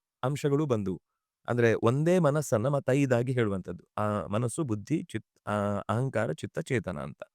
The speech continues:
ಹಾಗಾಗಿ ಐದೂ ಸೇರಿಸಿ ನಾವು ಮನಸ್ಸು ಅಂತ ಕರೆಯುವಾಗ್ಲೂ ಅದರಲ್ಲಿ ಎರಡು ವಿಭಾಗ ಮಾಡ್ಕೊಂಡದ್ದು, ಒಂದು ಮನೋಮಯ, ಒಂದು ವಿಜ್ಞಾನಮಯ ಅಂತ. ಆ ವಿಜ್ಞಾನಮಯವನ್ನೂ ದಾಟಿ ಅದು ಚೇತನ ಅಂತ ಬಂದ್ರೆ,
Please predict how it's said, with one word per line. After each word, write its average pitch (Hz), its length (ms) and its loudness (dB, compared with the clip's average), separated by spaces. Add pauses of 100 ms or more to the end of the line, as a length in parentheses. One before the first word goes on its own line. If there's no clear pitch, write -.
(540)
ಹಾಗಾಗಿ 180 420 4
ಐದೂ 185 460 4
ಸೇರಿಸಿ 185 640 0 (500)
ನಾವು 160 500 0
ಮನಸ್ಸು 156 340 0
ಅಂತ 147 120 -2
ಕರೆಯುವಾಗ್ಲೂ 131 580 2
ಅದರಲ್ಲಿ 170 260 2
ಎರಡು 127 220 6
ವಿಭಾಗ 117 340 0
ಮಾಡ್ಕೊಂಡದ್ದು, 101 520 -4
ಒಂದು 113 160 -2
ಮನೋಮಯ, 123 420 -2
ಒಂದು 127 200 -4
ವಿಜ್ಞಾನಮಯ 98 480 -6
ಅಂತ. 52 280 -20 (640)
ಆ 123 80 4
ವಿಜ್ಞಾನಮಯವನ್ನೂ 208 880 2
ದಾಟಿ 180 460 4 (480)
ಅದು 127 100 -10
ಚೇತನ 156 380 2
ಅಂತ 143 220 0
ಬಂದ್ರೆ, 117 460 2